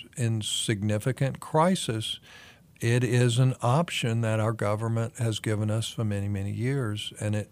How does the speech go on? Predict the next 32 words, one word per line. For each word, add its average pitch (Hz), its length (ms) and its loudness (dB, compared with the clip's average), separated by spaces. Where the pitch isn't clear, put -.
and 107 200 4
it 139 120 4
works 135 640 6
f-, - 240 -20
for 113 140 2
those 113 280 2
folks 110 440 -2
who 110 160 2
need 143 260 4
it. 85 200 -6
But, 139 380 6
uh, 107 240 0
now, 151 320 8
if 151 160 4
you're 185 100 4
thinking 196 280 6
about 170 240 8
retiring, 165 1000 4
uh, 113 300 2
right 117 400 4
now, 104 400 -2
uh, 117 180 0
and 120 180 6
let's 147 220 6
say 160 140 8
you're 156 240 8
at 156 180 6
that 170 320 6
age, 127 680 4
uh, 110 300 -6
well, 151 480 8
r-, 135 180 0